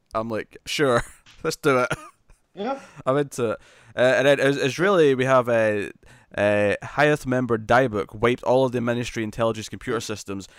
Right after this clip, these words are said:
Speaker 1: and this, like, really, I, I, what I like about this is the image here on the panel. It's this really old school, almost like, almost dot matrixy looking, like, graphics of this guy
Speaker 2: Yeah.
Speaker 1: in the computer screen,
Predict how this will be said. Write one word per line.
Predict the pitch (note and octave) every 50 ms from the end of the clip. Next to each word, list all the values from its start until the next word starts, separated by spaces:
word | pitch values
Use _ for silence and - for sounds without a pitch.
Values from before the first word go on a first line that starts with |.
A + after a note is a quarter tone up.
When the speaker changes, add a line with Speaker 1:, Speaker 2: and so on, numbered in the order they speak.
| - _ - _ _
Speaker 1:
and | G#2+ A2 A2 A2 A2 A2 A2 G#2+
this, | A#2+ C3 - - -
like, | B2 B2 - - - - _ _ _ _ _ _ _ _ _
really, | D3 C#3 D#3 F3 E3+ E3+ -
I, | D3 D3+
I, | D#3 D#3 E3+
what | D#3+ F#3+ G3+
I |
like | F3+ E3 F3+ -
about | F3+ F#3
this | F3 -
is | C#3+ B2+
the | B2 B2
image | C3 D3 D3 -
here | - D#3+
on | C#3
the | A#2+
panel. | - - A2+ A2+ A#2+ C3 C3
It's | A#2+ -
this | C3+ B2 -
really | A#2+ B2 C#3 C#3
old | G#2 A2 A#2+ A#2
school, | - - - A#2 E2+
almost | A2+ B2 B2 B2 - -
like, | A2 F2+ F#2+ _ _ - - _ - _
almost | - C#3 D3 D3 C3 - -
dot | C3 C3 - -
matrixy | A#2 A2+ A2+ - - C3 B2 - - C#3 B2+
looking, | B2 A#2 - - A#2 A2
like, | G#2 G2 -
graphics | G#2 G#2 G2+ A2 - - B2 - - - -
of | A#2 G2+
this | A2+ A2 -
guy | - G#2+ G2+ G#2 A2
Speaker 2:
Yeah. | A2+
Speaker 1:
in | A2 G#2+
the | G#2
computer | - - G2 - A#2 G#2+ A#2+
screen, | - - C3 B2+ B2 C3+ C3